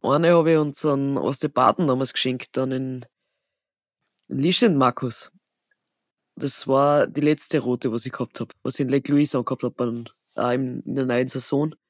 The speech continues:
Weil ich umgeflogen bin und schon krank war beim Umfliegen und der hat mich da hergerichtet, dass ich da, ähm, gleich mal wieder trainieren hab können. Und da hab ich mir gedacht, wenn er jetzt nicht so gearbeitet hätte, hätte ich wahrscheinlich gar nicht Rennen fahren können.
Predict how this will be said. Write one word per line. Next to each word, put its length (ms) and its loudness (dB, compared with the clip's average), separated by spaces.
Weil 220 4
ich 40 10
umgeflogen 460 4
bin 140 6
und 100 4
schon 120 0
krank 300 2
war 120 8
beim 140 4
Umfliegen 500 4
und 160 2
der 160 6
hat 160 2
mich 80 0
da 80 4
hergerichtet, 560 0
dass 180 -4
ich 80 -6
da, 420 2
ähm, 120 -2
gleich 160 2
mal 140 2
wieder 180 0
trainieren 280 0
hab 200 -2
können. 260 -4
Und 140 -8
da 60 4
hab 60 6
ich 40 2
mir 60 4
gedacht, 280 4
wenn 120 2
er 120 4
jetzt 360 -2
nicht 180 -2
so 160 -2
gearbeitet 380 6
hätte, 420 -2
hätte 160 -4
ich 40 -2
wahrscheinlich 280 -2
gar 120 -2
nicht 140 -2
Rennen 200 -2
fahren 260 -6
können. 400 -6